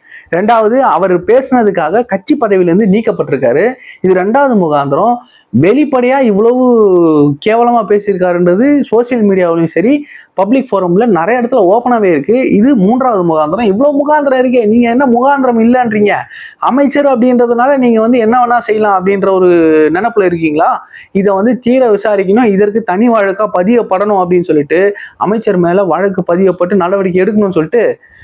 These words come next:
இந்த பக்கமும் ஒரு டொங் டொங் டொங்னு ஒரு கொட்டு கொட்டிட்டாங்க. என்னதான் பண்ண போறாங்களோ திமுக அமைச்சர்கள் ஒண்ணும் புரியல. Last but not least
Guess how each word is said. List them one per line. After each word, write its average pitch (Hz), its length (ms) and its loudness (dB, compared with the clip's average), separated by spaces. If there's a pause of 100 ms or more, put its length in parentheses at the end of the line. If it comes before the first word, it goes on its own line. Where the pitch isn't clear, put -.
(200)
இந்த 185 220 0
பக்கமும் 180 280 -2
ஒரு 175 260 -2
டொங் 202 340 0
டொங் 202 220 -2
டொங்னு 202 220 0
ஒரு 190 140 -2
கொட்டு 170 300 -2
கொட்டிட்டாங்க. 165 520 -2 (640)
என்னதான் 165 460 0
பண்ண 170 240 -2
போறாங்களோ 156 580 -2
திமுக 160 360 -2
அமைச்சர்கள் 147 640 -2
ஒண்ணும் 156 340 0
புரியல. 156 420 0 (360)
Last 147 680 0
but 180 260 -2
not 196 140 -4 (100)
least 165 460 -2